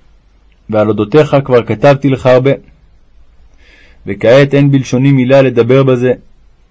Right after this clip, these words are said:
כי בניי שיחיו ואנשי שלומנו נחוצים לשוב לביתם. ובפרט כי קיווינו להשם שבקרוב נתוועד יחד ונדבר פנים אל פנים את אשר ישלח השם בפינו.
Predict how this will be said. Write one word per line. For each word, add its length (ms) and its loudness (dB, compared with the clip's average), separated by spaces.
כי 100 -8
בניי 400 0
שיחיו 540 -2
ואנשי 320 -2
שלומנו 480 -2
נחוצים 440 -6
לשוב 260 -4
לביתם. 380 -2
ובפרט 480 0
כי 120 -6
קיווינו 460 -2
להשם 420 0
שבקרוב 580 0
נתוועד 480 -2
יחד 340 0
ונדבר 440 -2
פנים 280 -2
אל 140 -2
פנים 320 -2
את 100 -8
אשר 160 -10
ישלח 340 -2
השם 240 -6
בפינו. 360 -4